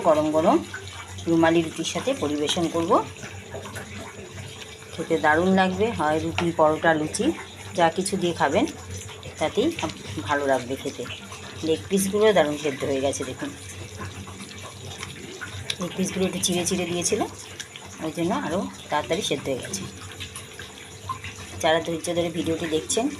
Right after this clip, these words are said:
যদি ভালো লেগে থাকে, লাইক, শেয়ার করতে ভুলবেন না। আর চ্যানেলটিকে অবশ্যই সাবস্ক্রাইব করবেন, যারা একদম নতুন অবশ্যই সাবস্ক্রাইব করবেন, কারণ নতুন নতুন রান্না আপনার কাছেই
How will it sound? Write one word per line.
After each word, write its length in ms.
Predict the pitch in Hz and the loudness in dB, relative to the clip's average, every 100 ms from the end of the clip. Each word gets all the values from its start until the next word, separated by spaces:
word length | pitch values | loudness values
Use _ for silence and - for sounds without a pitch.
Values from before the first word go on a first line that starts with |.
| - | -4
যদি 160 | 160 165 165 | -4 -2 2
ভালো 140 | 156 156 | 2 2
লেগে 160 | 151 165 | 0 0
থাকে, 160 | 170 220 | 0 0
লাইক, 160 | 190 151 - | -2 -2 0
শেয়ার 160 | 170 160 | 0 0
করতে 280 | 170 - 190 180 | -6 -8 -10 -6
ভুলবেন 320 | 170 165 175 185 | -4 2 2 4
না। 60 | 277 - - - - - - 151 | 2 0 -10 -10 -12 -10 -2 2
আর 120 | 156 151 - | 2 0 0
চ্যানেলটিকে 540 | 151 160 151 156 208 - - 113 - - 147 | 0 0 -4 -2 0 0 -4 -14 -12 -6 0
অবশ্যই 440 | 160 160 180 175 170 - | 0 0 -4 -4 -6 -2
সাবস্ক্রাইব 460 | 160 - - 165 156 | -2 -2 0 2 2
করবেন, 200 | - 170 214 | -2 -2 2
যারা 120 | 165 151 | 4 4
একদম 220 | 143 175 185 175 | 0 2 4 4
নতুন 240 | 170 262 403 - - - - - - - - - - - 160 | 4 4 4 -6 -14 -14 -14 -14 -14 -14 -16 -16 -16 -8 -4
অবশ্যই 320 | 170 - 185 | -2 -2 2
সাবস্ক্রাইব 340 | 180 165 - 196 196 | 2 2 2 2 2
করবেন, 200 | 180 254 285 | 0 2 2
কারণ 180 | 151 170 170 | 0 2 0
নতুন 200 | - 170 165 | 0 2 2
নতুন 180 | 175 190 | 2 2
রান্না 240 | 151 147 196 | 2 2 0
আপনার 260 | 180 156 165 160 | 0 2 2 0
কাছেই 280 | 147 214 | -2 2